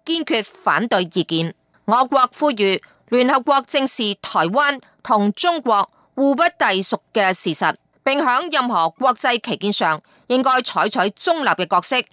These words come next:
促進和平，並鼓勵爭端當事國進行對話同合作。歐江安指出，外交部將會持續密切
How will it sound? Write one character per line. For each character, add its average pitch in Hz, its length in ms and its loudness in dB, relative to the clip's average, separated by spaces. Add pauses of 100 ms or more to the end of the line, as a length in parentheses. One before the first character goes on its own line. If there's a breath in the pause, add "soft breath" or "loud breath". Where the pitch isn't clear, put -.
(180)
促 320 140 2
進 214 420 0
和 151 180 2
平， 147 240 -4 (260)
並 277 220 2
鼓 285 220 0
勵 233 240 0
爭 302 260 0
端 294 320 -4
當 339 220 0
事 - 160 -2
國 185 260 0 (400)
進 294 240 2
行 151 260 -2
對 277 200 2
話 196 340 0 (240)
同 151 180 -2
合 147 140 -2
作。 165 300 0 (400)
歐 233 260 2
江 226 320 0
安 226 200 2
指 151 200 -6
出， 247 140 -2 (360 soft breath)
外 269 180 2
交 339 100 4
部 311 160 0
將 320 240 -2
會 220 160 -2
持 175 240 -4
續 190 180 -2
密 202 200 0
切 226 220 -4